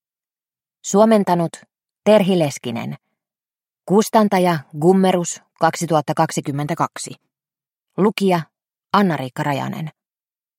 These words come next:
Omistettu enolleni Robert Happy Ellisille.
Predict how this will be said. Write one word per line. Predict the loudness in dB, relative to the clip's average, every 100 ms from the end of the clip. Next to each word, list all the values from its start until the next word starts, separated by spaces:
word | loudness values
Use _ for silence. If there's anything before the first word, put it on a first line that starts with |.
| _ _ _ _ _ _ _ _ _ _ _ _ _ _ _ _ _ _ _ _ _ _ _ _ _ _ _ _ 2
Omistettu | 4 4 2 -2 0 2
enolleni | 4 4 2 0 -2
Robert | 2 2 4 2 0
Happy | -2 -2 -2 -2
Ellisille. | -2 -4 -10 -12 -14